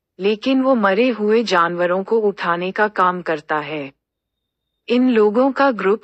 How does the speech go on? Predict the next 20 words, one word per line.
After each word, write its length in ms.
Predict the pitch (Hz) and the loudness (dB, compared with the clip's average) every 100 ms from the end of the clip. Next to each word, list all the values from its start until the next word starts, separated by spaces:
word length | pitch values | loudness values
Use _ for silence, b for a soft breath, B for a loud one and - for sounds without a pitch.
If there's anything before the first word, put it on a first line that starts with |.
| - | -4
उन 160 | 233 | -4
लोगों 380 | 220 185 180 226 | 0 0 0 -2
का 160 | 220 254 | 0 -2
शुद्धिकरण 760 | - 190 175 180 196 190 196 240 | 0 -4 -2 -4 -2 0 0 0
करने 380 | 233 190 170 190 | -2 -2 -2 -6
के 200 | 196 226 | -2 -2
नाम 320 | 202 160 165 | 2 0 0
पर 200 | 190 214 226 | -2 -4 -4
उनके 400 | 214 202 240 247 | -4 -4 -2 -4
घर 260 | 170 185 | -2 -4
में 180 | 185 214 | -2 -4
हवन 420 | 233 190 180 214 | -2 0 0 -2
करवाता 580 | 220 185 151 151 147 156 | 0 -2 2 0 0 -2
है, 280 | 151 156 165 - _ _ _ - | -2 -4 -8 -12 _ _ _ -6
गंगा 400 | 185 202 233 254 | -2 0 2 2
जल 240 | 233 220 | 2 0
का 180 | 214 269 | 0 -2
छिड़काव 580 | 254 - 202 - 190 208 - | -2 -2 -2 2 0 0 -2
करवाता 500 | 180 156 151 143 160 | -2 0 -2 0 -4
है, 280 | 156 160 | -4 -8